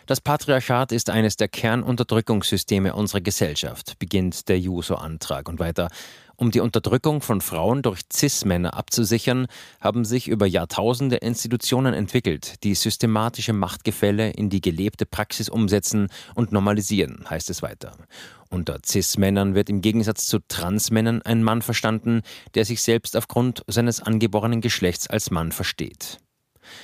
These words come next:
Eine der Institutionen, in der die Frau unterdrückt werde, sei die Ehe, so der Wortlaut des Antrags weiter. Die Ehe sehen die Jusos weiterhin als Machtinstrument des Staates, Zitat,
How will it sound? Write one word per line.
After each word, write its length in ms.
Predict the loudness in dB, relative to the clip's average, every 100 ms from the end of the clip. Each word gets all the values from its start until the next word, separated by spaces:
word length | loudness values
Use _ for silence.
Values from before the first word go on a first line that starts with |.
| -20 -20 -4
Eine 260 | 0 2 0
der 140 | 0
Institutionen, 800 | 0 0 0 2 2 2 2 2
in 160 | 2 2
der 100 | 2
die 120 | 2
Frau 340 | -2 2 2
unterdrückt 500 | 2 0 0 -2 0
werde, 440 | 4 4 6 4 2 -8 -10
sei 220 | 0 2 2
die 180 | 0
Ehe, 380 | 0 0 -2 -10 -16 -6
so 220 | 0 2
der 140 | 2
Wortlaut 520 | 2 2 2 0 0 -2
des 100 | -4
Antrags 500 | -4 -4 -4 -6 -6
weiter. 380 | -6 -8 -12 -14 _ _ -8
Die 160 | -2
Ehe 300 | 4 4 4
sehen 400 | 4 4 4 4
die 280 | 4 4 4
Jusos 540 | 2 2 2 0 0
weiterhin 460 | 0 0 0 0 0
als 260 | 0 -2 0
Machtinstrument 880 | -2 -2 -2 -2 0 0 0 0
des 100 | -2
Staates, 680 | -2 0 0 -2 -6 -8 -6
Zitat, 440 | -6 0 0 0